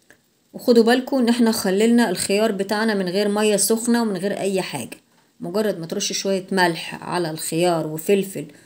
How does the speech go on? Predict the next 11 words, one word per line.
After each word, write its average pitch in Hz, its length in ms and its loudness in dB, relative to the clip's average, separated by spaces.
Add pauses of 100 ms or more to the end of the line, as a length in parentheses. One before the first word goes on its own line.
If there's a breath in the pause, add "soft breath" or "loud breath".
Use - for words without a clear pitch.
(400 soft breath)
وش-، - 260 -8
ورشه 175 440 -2
سكر 185 480 0
والكلام 175 420 -2
ده 208 100 -2
كله، 302 420 0
هتلاقي 302 340 0
مخلل 254 380 0
بتاكلي 214 420 -2
لونه 285 380 6
اخضر 320 440 4